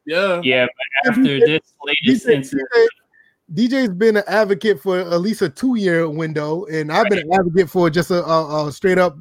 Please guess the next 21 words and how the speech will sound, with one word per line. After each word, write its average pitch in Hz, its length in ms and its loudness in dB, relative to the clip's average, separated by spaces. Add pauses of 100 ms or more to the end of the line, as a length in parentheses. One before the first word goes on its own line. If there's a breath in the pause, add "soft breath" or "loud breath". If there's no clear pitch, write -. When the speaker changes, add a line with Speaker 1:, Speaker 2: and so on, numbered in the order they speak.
(140)
Speaker 3:
um, 156 460 -4 (380)
what 175 180 0
you 180 60 -6
call 156 240 2
it, 143 100 -6
a 151 60 -4
scrip-, 214 300 0
a 156 60 -6
subscription-based 175 760 -4
game. 147 340 -6 (440)
Speaker 1:
Well, 226 260 4
Speaker 2:
Yeah, 247 160 2
but 123 300 0
Speaker 1:
well, 262 420 0
Pez, 254 400 -4 (100)
eh, 180 160 -8 (120)
Pez 233 480 -4
did 294 180 -8
it 269 200 -10 (200)
this 190 300 -4
year 170 400 -4